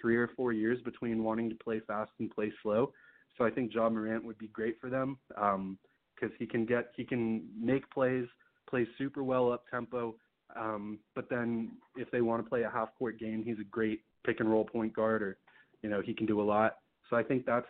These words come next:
good. Um, and then the Knicks, I would guess that R J is their guy. Uh, we know he's a, he's a big ego, and I don't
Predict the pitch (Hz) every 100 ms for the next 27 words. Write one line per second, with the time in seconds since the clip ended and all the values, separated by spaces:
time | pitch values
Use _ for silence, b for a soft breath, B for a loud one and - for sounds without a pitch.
0 | - 123 113 113 - 107 110 104 110 113
1 | 110 113 123 - - _ _ _ _ 113
2 | 120 113 123 120 - 123 110 107 110 113
3 | 127 123 117 110 113 113 104 113 139 -
4 | - 101 104 110 117 120 - 117 113 104
5 | 101 _ _ _ _ _ 110 104 107 98
6 | 95 95 147 147 - 131 127 143 135 107
7 | 101 131 160